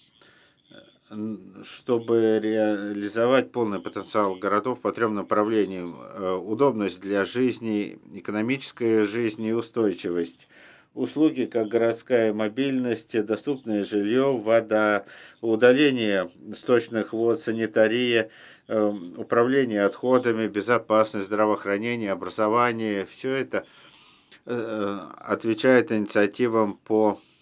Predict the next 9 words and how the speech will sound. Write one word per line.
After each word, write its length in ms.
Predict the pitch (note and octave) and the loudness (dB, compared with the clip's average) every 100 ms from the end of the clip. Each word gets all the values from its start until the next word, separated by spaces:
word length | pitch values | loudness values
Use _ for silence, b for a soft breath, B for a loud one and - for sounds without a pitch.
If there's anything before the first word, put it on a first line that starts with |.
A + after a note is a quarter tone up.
| b b _ _ B B B B B B A2 | b b _ _ B B B B B B -12
э, 320 | G2+ G2+ G2+ | -4 0 0
удобству 680 | F2 A2 G#2+ B2 A2+ - A2+ | 0 -2 4 4 4 0 0
жизни, 380 | A2 G#2 G2 | 2 2 0
повышение 640 | F#2+ A2 A2 A2 D3+ C#3 A#2 | -4 -2 -2 2 2 4 2
рабочих 640 | A2+ A2 B2 A#2+ A#2 - | 2 2 0 0 -2 -4
мест, 540 | G2+ G2+ G#2+ G#2 - - | -4 0 2 0 -2 -2
э, 180 | G2 F#2+ | 0 2
развитие 720 | G#2+ G#2+ C3+ C3 A2 G2+ G2 | 0 0 -4 -2 0 0 0
инноваций 880 | G2 G2 A2 A#2 - - G2 E2+ | 0 2 6 4 2 0 -2 -2